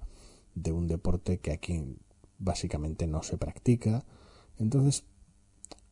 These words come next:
tal vez eso, eso, eso dificulta, pero la, una de las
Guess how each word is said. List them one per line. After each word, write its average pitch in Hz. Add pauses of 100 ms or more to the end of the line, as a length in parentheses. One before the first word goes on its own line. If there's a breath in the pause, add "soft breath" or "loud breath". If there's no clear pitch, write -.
(160)
tal 120
vez 139
eso, 147
eso, 127 (100)
eso 151
dificulta, 101
pero 101 (340)
la, 104
una 165
de 160
las 123